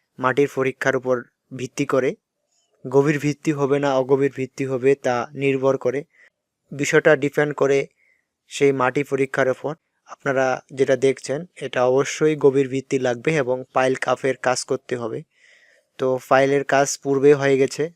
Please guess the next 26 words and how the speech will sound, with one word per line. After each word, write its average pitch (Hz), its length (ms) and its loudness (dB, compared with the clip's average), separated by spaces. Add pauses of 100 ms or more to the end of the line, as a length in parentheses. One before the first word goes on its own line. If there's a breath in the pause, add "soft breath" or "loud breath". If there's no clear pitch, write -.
আমি 127 240 -8 (420)
সেই 139 240 2
ভিডিওটা 127 540 0
সংক্রান্ত 127 460 -6 (480 soft breath)
ছোট্ট - 280 -2
একটা 135 260 2
ভিডিও 127 300 0
দেখাবো 120 360 -2 (400)
যে 120 160 -4 (100)
পূর্বে 131 320 0
যে 131 140 -2 (100)
পাইল 127 240 0
করা 120 260 -2
হয়েছিল 120 420 -6 (460)
সেই 156 360 0
জায়গাটাতেই 135 720 0 (880 soft breath)
সেমি 147 360 0
বেসমেন্টের 139 720 2 (520)
জন্য 135 260 -2
ব্যবস্থা 131 440 0
করা 127 260 0
হচ্ছে। 123 360 -6 (260)
তো - 120 -8
সেমি 147 280 0
বেসমেন্ট 151 500 2
কেন 139 200 2